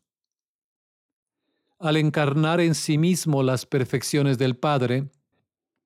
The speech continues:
Jesús hizo posible que las imitáramos. Al reproducir en sí misma las perfecciones de Jesús,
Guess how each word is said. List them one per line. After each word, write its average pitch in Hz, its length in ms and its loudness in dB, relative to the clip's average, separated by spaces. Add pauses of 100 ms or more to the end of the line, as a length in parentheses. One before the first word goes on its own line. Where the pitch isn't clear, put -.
(160)
Jesús 180 720 0
hizo 185 340 0
posible 151 840 0
que 160 120 0
las 147 360 -2
imitáramos. 143 1000 0 (760)
Al 160 140 0
reproducir 160 640 0
en 196 120 2
sí 180 200 0
misma 160 460 0
las 131 200 0
perfecciones 139 840 0
de 123 120 0
Jesús, 170 640 -2